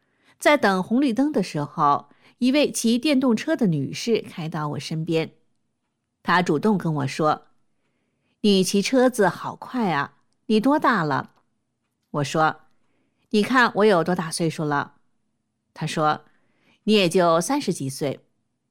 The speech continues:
我告诉她：“我已经五十多岁了。”她惊讶地看着我，不敢相信。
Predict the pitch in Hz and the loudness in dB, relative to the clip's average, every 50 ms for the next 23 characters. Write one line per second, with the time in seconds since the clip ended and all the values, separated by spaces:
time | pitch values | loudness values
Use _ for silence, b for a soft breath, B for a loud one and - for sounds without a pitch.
0 | _ _ _ _ _ _ _ _ _ - 185 - 214 208 180 175 - 151 - - | _ _ _ _ _ _ _ _ _ -4 -2 0 0 0 0 -2 -4 -6 -6 -4
1 | 165 151 151 - - _ _ _ _ _ _ _ _ _ _ _ _ _ - - | -2 -2 -2 -2 -4 _ _ _ _ _ _ _ _ _ _ _ _ _ 0 2
2 | 175 196 185 160 147 - 180 185 180 175 - - 180 170 175 - - 151 185 185 | 4 4 4 4 2 2 2 2 2 2 -2 -2 -2 -2 -2 -2 -4 -2 -2 -2
3 | 208 - - 208 170 151 156 147 143 - - _ _ _ _ _ _ _ _ _ | -2 0 -2 -2 0 0 2 0 0 -2 -4 _ _ _ _ _ _ _ _ _
4 | _ _ _ _ _ _ _ _ _ _ _ _ _ - - 302 - 339 339 349 | _ _ _ _ _ _ _ _ _ _ _ _ _ -2 0 2 4 4 2 4
5 | 359 320 285 214 202 - - - 311 302 247 196 185 165 156 156 151 143 - - | 4 2 2 2 0 -2 -2 -2 0 2 2 2 2 2 2 2 2 2 0 -2
6 | - - - - 156 - - - 156 151 156 - - 175 156 - | -6 -12 -12 -12 -12 -12 -12 -10 -8 -8 -8 -6 -4 -4 -4 -6